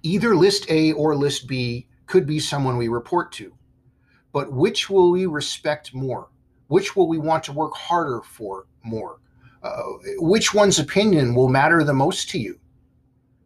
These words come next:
Now, there's a flip side to all this. Leadership done well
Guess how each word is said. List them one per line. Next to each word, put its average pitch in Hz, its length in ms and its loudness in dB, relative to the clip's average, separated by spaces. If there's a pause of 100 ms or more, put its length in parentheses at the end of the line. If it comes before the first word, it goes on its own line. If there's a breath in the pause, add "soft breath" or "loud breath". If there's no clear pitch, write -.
(380)
Now, 190 140 4
there's 254 220 2
a 220 60 2
flip 320 320 -4
side 110 340 -4
to 131 80 -12
all 113 220 -4
this. - 420 -6
Leadership 180 720 2
done 143 300 2
well 107 440 2